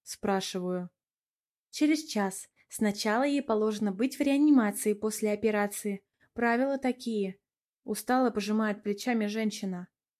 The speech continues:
"Справитесь тут без меня?" "Справлюсь". Она выходит. Я кладу каждого в свою люльку и смотрю. Много о чём думаю. Как жизнь повернулась. Раньше не мог о таком и помыслить.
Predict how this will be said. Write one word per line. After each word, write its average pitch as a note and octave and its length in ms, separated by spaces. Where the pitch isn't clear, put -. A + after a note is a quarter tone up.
"Справитесь D4 640
тут C4 100
без A3+ 180
меня?" A3+ 440
"Справлюсь". F#3 840
Она G3 280
выходит. G3 560
Я A#3 240
кладу A3+ 380
каждого G#3+ 480
в G3 40
свою G#3 360
люльку G#3+ 380
и G3 40
смотрю. G3+ 580
Много A3 420
о G3+ 80
чём G#3+ 300
думаю. F#3+ 480
Как G3 340
жизнь G#3+ 340
повернулась. G3+ 800
Раньше A#3 340
не G#3+ 140
мог A#3 220
о G#3 40
таком G#3 340
и G#3+ 80
помыслить. G#3 800